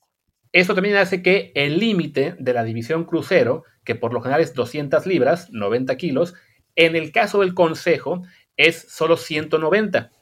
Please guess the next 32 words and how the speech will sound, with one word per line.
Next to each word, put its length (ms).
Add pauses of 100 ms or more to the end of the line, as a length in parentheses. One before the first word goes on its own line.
(140)
Entonces, 540
digamos 220
que 200
el 180
margen, 800 (380)
digamos, 460
de 100
peso 400
en 60
el 100
cual 320 (320)
tiene 200
que 120
subir 220
Canelo, 400
pues, 120
para 160
estar 300
más 260
o 60
menos 180
parejo 260
con 120
su 100
rival, 300 (240)
no 180
es 140
tanto, 480 (220)
así 340
lo 100
hiciera 540 (240)
con 340